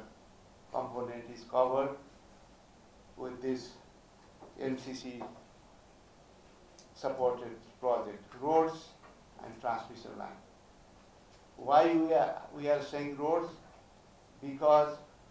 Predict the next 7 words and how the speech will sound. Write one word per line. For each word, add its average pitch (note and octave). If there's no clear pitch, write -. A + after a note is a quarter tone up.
we D3
need E3+
decent C#3+
roads B2
so C#3+
that C3+
people, D3+